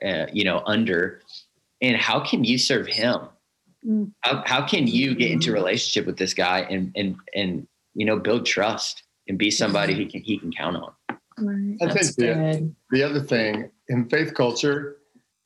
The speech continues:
Speaker 4: and the, our world today, people's individual relationship with God is about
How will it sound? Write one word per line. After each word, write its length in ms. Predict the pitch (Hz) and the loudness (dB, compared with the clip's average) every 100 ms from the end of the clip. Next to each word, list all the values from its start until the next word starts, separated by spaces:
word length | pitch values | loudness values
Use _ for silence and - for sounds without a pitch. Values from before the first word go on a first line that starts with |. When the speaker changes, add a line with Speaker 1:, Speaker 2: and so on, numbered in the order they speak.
| 117 | 0
Speaker 4:
and 300 | 117 113 113 | 0 2 2
the, 200 | 120 - | 0 0
our 180 | 123 135 | 2 4
world 240 | 135 127 | 4 2
today, 420 | - 113 107 110 - - _ _ _ - | 0 2 2 2 -2 -12 _ _ _ -2
people's 420 | 147 147 147 - | 0 2 0 0
individual 640 | - 143 156 117 123 123 131 | 2 2 4 2 2 2 2
relationship 520 | 117 117 117 - 139 | 2 2 0 0 0
with 160 | 123 - | -2 2
God 280 | 120 123 | 2 2
is 180 | 123 117 | 0 0
about 480 | 117 117 113 113 - | 2 2 2 -2 -8